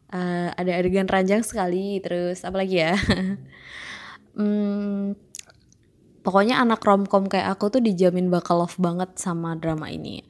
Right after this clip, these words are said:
Terus romansa second couple-nya juga nggak kalah gemes sama main couple antara Sung-hoon dan Yongso. Ternyata sama-sama pu-, suka tuh pada pandangan pertama. Tapi Sung-hoon membatasi diri karena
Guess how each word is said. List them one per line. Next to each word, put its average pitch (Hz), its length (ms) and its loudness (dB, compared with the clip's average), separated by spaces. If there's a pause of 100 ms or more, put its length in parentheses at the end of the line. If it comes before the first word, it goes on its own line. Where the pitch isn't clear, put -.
(320)
Terus - 640 -2
romansa 175 880 0
second 175 320 -2
couple-nya 180 560 2
juga 185 320 4
nggak 175 240 -2
kalah 170 240 6
gemes 170 400 -2
sama 175 560 2
main 175 160 0
couple 165 560 -2 (400)
antara 175 400 2
Sung-hoon 190 640 2
dan 175 320 4
Yongso. 175 480 2
Ternyata 185 480 0
sama-sama 180 560 -2
pu-, 170 240 -6
suka 180 400 -2
tuh 208 80 -6
pada 180 480 0 (800)
pandangan 175 400 0
pertama. 170 800 -2
Tapi 202 400 -2
Sung-hoon 202 480 -2
membatasi 180 320 0
diri 180 240 2
karena 175 320 -4